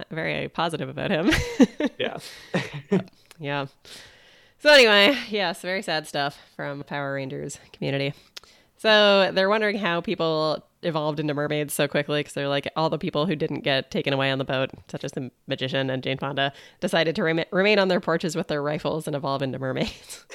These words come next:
Speaker 1: <laughs>
Speaker 2: <laughs> Yeah, they
Speaker 1: So.
Speaker 2: said the caffeine really sped up the evolution process.
Speaker 1: Yes, exactly.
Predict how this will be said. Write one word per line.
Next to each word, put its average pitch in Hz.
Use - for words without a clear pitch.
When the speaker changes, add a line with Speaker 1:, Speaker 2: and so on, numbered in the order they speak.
Speaker 1:
<laughs> -
Speaker 2:
<laughs> -
Yeah, 113
they 113
Speaker 1:
So. 107
Speaker 2:
said 123
the 131
caffeine 127
really 107
sped -
up -
the 65
evolution -
process. 190
Speaker 1:
Yes, -
exactly. -